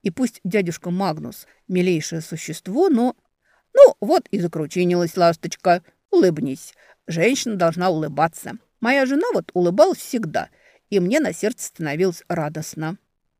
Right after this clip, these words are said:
"А ваша жена?" "Умерла. Давно, ласточка, очень давно". "Мне жаль. Я не знала его жену, да и с самим дядюшкой едва-едва знакома,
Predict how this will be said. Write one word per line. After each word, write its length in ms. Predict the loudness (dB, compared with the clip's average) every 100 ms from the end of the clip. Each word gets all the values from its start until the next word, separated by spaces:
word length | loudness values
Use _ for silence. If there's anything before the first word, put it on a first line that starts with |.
| _ -6
"А 280 | -2 -2 -2
ваша 320 | -4 -6 -6
жена?" 500 | -2 0 0 -2 -4 _ _ _ _ _
"Умерла. 460 | 0 2 2 -2 -8 _ _ _
Давно, 380 | 2 2 4 0
ласточка, 520 | 0 -4 -10 -18 -18 -10
очень 360 | -6 -6 -6 -6
давно". 460 | -6 -8 -10 -12 -14 _ _ _ _ -4
"Мне 240 | -2 0
жаль. 320 | 0 -2 -4 -10 _ _ _ _ -4
Я 200 | 0 0
не 140 | 0
знала 300 | 0 0 0
его 280 | -2 -4 -6
жену, 440 | -4 -4 -4 -8 _ _ _
да 140 | 0 0
и 80 | 0
с 60 |
самим 380 | -4 -4 -2 0
дядюшкой 460 | 0 -2 -6 -8 -6
едва-едва 640 | -4 0 -2 0 -2 -2
знакома, 640 | -2 -6 -4 -4 -2 -4